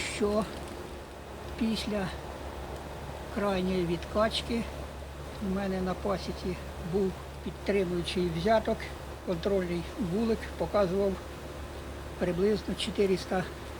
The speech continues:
грам приносу нектара кожну добу. Носили вони мед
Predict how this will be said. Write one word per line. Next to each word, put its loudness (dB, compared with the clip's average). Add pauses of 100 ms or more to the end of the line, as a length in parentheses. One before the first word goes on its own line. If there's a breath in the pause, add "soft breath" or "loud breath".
(260)
грам 4
приносу 2
нектара 4 (640)
кожну 4 (680)
добу. 6 (2250)
Носили 2
вони 0
мед 0